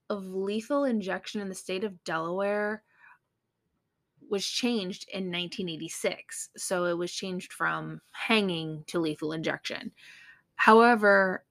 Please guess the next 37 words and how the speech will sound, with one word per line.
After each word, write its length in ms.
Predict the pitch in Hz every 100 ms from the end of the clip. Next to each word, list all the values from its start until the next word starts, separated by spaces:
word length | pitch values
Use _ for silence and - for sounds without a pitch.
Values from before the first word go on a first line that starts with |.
| 190 170
Bailey 300 | 185 190 262
had 280 | 233 240 208
rejected 1200 | 214 202 180 - - 233 254 - 190 156 147 151 -
the 80 | 175
lethal 380 | 180 180 220
injection, 600 | 226 202 170 - - 165
stating 600 | 165 - 180 190 190 190 190 - - -
to 160 | - 208
a 280 | - 180
s-, 260 | 180 - -
a 80 | 208
person 300 | - 262 208
that 80 | 175
visited 340 | 190 185 170
him 320 | 170 165 156 - - _
that, 420 | 185 196 180 175 - _ _ _ -
quote, 380 | - 185 175 - -
"I'm 220 | 208 196
not 200 | 185 -
going 180 | 233 220
to 60 |
let 200 | 185 170
them 160 | 185 180
put 160 | -
me 100 | 175
to 80 | 160
sleep." 400 | - - - - _ _ _ _ _ - - - _
Now, 120 | 202 196
Delaware 360 | 214 294 311
hadn't 420 | 247 - 190 240
carried 320 | 226 208 202 185
out 240 | 175 190
an 100 | 185
execution 680 | 160 - 208 - 180 - 202
by 160 | 180 175
hanging 640 | - - 170 165 202 233
in 280 | - 185 185